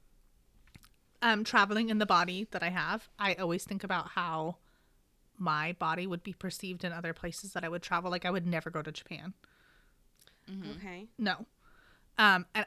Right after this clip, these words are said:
Speaker 1: I don't think Paris would be very welcoming to somebody that looks like me from, like, reading, like, travel stuff and everything, and I'm just not into it, so I would also pick Rome.
Speaker 2: Mm.
Speaker 3: Um,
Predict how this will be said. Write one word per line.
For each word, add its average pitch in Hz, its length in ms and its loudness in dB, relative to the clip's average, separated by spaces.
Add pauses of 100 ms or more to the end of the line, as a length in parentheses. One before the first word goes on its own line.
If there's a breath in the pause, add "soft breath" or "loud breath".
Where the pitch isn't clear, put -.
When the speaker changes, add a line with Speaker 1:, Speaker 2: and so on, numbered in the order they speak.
Speaker 1:
I 190 340 8
don't 190 280 -2
think 180 220 -2
Paris 165 440 -4
would 180 180 -2
be 180 160 -4
very 160 320 -4
welcoming 185 600 -2 (180)
to 175 520 0 (420)
somebody 180 420 -4
that 175 220 -2
looks 190 300 -6
like 247 160 -2
me 311 240 -4 (560)
from, 220 260 8
like, 196 280 4 (180)
reading, 220 360 4
like, 185 200 0
travel 208 340 6
stuff 190 520 4
and 175 220 0
everything, 185 400 -2
and 165 80 -2
I'm 185 140 2
just - 160 -6
not 170 160 0
into 185 340 0
it, - 140 -4
so - 120 -6
I 180 100 4
would 175 140 0
also 165 240 -6
pick 180 240 -8
Rome. 175 340 -6 (1040 soft breath)
Speaker 2:
Mm. 147 180 -14 (1700 soft breath)
Speaker 3:
Um, 202 300 -8